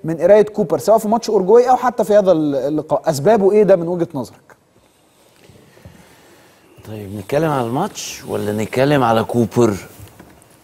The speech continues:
Speaker 1: قول اللي انت عايز تقوله.
Speaker 2: طيب.
Speaker 1: ده وقت الك-، يعني
Speaker 2: طيب،
Speaker 1: ده، ده
Speaker 2: نتكلم
Speaker 1: وقت
Speaker 2: على
Speaker 1: الحساب
Speaker 2: الماتش،
Speaker 1: يعني.
Speaker 2: نتكلم
Speaker 1: آه.
Speaker 2: على الماتش، انا مش متفاجئ.
Speaker 1: مم.
Speaker 2: لان، آه، الاستثناء ان احنا نشوف، آه، منتخبنا الشوط الاولاني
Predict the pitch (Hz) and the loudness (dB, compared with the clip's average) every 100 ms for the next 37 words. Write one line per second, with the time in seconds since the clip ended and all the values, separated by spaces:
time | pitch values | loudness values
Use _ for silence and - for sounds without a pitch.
0 | - 214 214 214 220 196 202 196 165 170 | 2 6 6 6 4 4 2 2 0 0
1 | 127 104 101 180 220 202 190 175 165 - | 0 0 4 6 6 4 2 2 -2 -2
2 | 165 156 127 113 160 190 208 226 208 180 | -2 2 4 4 6 6 6 6 6 4
3 | 160 147 196 165 135 117 123 160 185 175 | 2 4 4 4 0 -4 -2 2 4 4
4 | 143 139 185 - - - 143 147 131 127 | 0 0 -2 -4 -16 -8 -4 -4 -6 -10
5 | - 170 90 65 - - 151 117 _ _ | 0 0 0 -4 -12 -14 -12 -12 _ _
6 | _ _ _ - 104 127 139 143 135 131 | _ _ _ -12 -2 0 2 0 0 0
7 | 123 123 120 113 - 110 117 117 - 120 | 0 0 0 -2 -4 -6 -4 -4 -4 -8
8 | - 160 185 165 160 156 156 127 151 170 | -2 0 2 0 -2 -4 -6 -2 0 -2
9 | - - 117 110 107 104 95 - _ _ | -2 -4 0 4 4 2 -2 -18 _ _
10 | _ - 110 110 107 135 139 123 110 139 | _ -10 -8 -6 -2 0 0 -2 -2 -6
11 | 131 113 107 110 123 156 180 | -2 0 2 4 2 2 -2